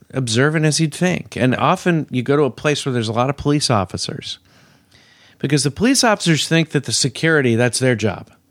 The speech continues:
Their job is to stop crime, not to stop sneak-ins. And the security guard think, "Well, there's police here. Who would try such a thing?" So, you know, you've got, like, I mean, you, so you're,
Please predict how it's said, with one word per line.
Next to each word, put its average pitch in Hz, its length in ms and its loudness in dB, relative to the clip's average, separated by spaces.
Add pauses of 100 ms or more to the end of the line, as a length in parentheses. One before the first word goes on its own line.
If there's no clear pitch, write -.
(440)
Their 196 100 2
job 170 220 0
is 117 100 -4
to 104 60 -6
stop 120 300 -4
crime, 117 520 -4 (360)
not 131 140 -2
to 110 80 -8
stop 110 280 -4
sneak-ins. 113 480 -4
And - 260 -16
the 139 80 2
security 233 320 2
guard 143 200 2
think, 135 180 0
"Well, 160 100 -4
there's 165 180 0
police 180 400 0
here. 95 180 -2
Who 127 120 0
would 117 140 0
try 123 200 2
such 107 260 -2
a 95 60 -6
thing?" - 280 -12 (1000)
So, 143 380 2 (320)
you 151 120 0
know, 143 100 2
you've 143 260 0
got, 151 300 -2
like, 143 200 -4 (160)
I 143 80 2
mean, 147 320 -4
you, 151 300 0
so 160 220 0
you're, 156 260 2